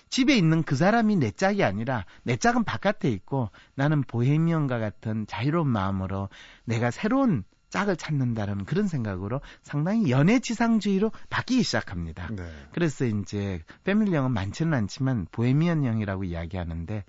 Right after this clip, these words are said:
Speaker 1: 이런 분들은 뭐 바깥에서 당신의 또 다른 짝을 자유롭게 찾으려고 하는 이런 행동을 보이거나 아예 결혼을 안 하려고 하시는 분들이
Speaker 2: 음.
Speaker 1: 이런 패밀리형입니다. 그래서 왜 결혼을 안 하냐 하면 대개는 가족 핑계를 대죠.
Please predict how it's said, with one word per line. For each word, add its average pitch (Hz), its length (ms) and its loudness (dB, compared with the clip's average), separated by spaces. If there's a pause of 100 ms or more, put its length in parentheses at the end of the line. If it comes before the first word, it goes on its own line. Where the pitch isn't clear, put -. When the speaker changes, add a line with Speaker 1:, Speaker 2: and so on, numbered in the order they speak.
(300)
Speaker 1:
이런 151 220 2
분들은 101 580 -2
뭐 90 100 -4
바깥에서 98 800 -4 (260)
당신의 110 460 -4
또 165 100 -2
다른 143 360 0 (280)
짝을 123 380 -2
자유롭게 110 460 -6
찾으려고 196 540 -4
하는 90 220 -4 (300)
이런 160 180 2
행동을 180 340 4
보이거나 107 540 0 (280)
아예 151 540 2 (340)
결혼을 196 420 2
안 113 220 2
하려고 226 380 2
하시는 101 320 -4
분들이 90 480 -2
Speaker 2:
음. 76 120 -8 (200)
Speaker 1:
이런 113 260 0
패밀리형입니다. 92 920 0 (240)
그래서 127 200 -2
왜 113 160 0
결혼을 123 300 0
안 92 160 -2
하냐 104 220 -2
하면 90 160 -4
대개는 95 500 -4 (240)
가족 131 280 -2
핑계를 131 360 -2
대죠. 87 400 -6